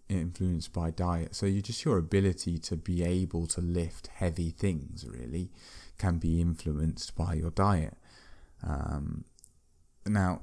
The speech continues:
they also, the key one here is they also possess characteristics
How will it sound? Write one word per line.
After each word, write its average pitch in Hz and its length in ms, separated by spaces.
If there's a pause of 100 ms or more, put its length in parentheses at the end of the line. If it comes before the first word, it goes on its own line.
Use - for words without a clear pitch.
they 98 320
also, 98 800 (520)
the - 100
key 101 340
one 85 240
here 82 340
is 85 180
they 87 160
also 90 320
possess 85 600 (500)
characteristics - 960